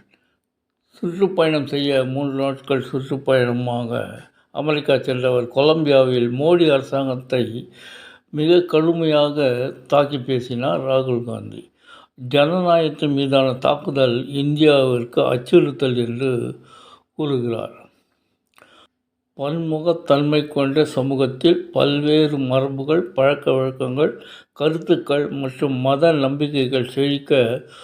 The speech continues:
ஒரு ஜனநாயக அமைப்பு அவசியம்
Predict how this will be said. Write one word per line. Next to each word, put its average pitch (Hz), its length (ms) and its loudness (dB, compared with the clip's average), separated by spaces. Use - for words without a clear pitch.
ஒரு 139 400 -4
ஜனநாயக 143 800 0
அமைப்பு 139 640 -4
அவசியம் 143 640 2